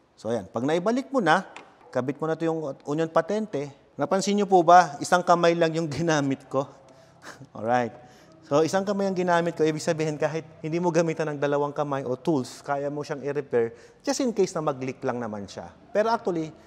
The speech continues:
napakabihira o chances na mag-leak yan. Usually, mag-leak lang dito yan through pressure. But actually, kayang-kayang i-repair dahil lahat naman siya is kaya mong baklasin,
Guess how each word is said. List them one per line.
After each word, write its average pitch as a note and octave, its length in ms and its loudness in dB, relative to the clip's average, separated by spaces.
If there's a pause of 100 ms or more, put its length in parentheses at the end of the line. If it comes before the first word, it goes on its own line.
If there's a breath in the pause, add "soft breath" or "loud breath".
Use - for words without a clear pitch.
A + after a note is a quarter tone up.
(320 loud breath)
napakabihira D#3+ 1040 -2 (480)
o C3+ 160 -2
chances C#3+ 640 -2
na D3 80 -2
mag-leak C3+ 400 -4
yan. A2 320 -2 (480 loud breath)
Usually, F3+ 400 2
mag-leak D3 400 -2
lang D3+ 160 0
dito C#3+ 240 -4
yan B2 320 0
through F#3 160 0
pressure. A#2+ 720 -2
But E3 160 -6
actually, E3+ 400 -4 (320 loud breath)
kayang-kayang F#3+ 640 2
i-repair B2+ 480 -4
dahil C#3+ 320 -4
lahat D3 160 -6
naman D3 240 -4
siya B2 240 -2
is C3+ 320 -10 (160)
kaya F#3+ 240 2
mong F#3 160 -2
baklasin, A#2 480 -2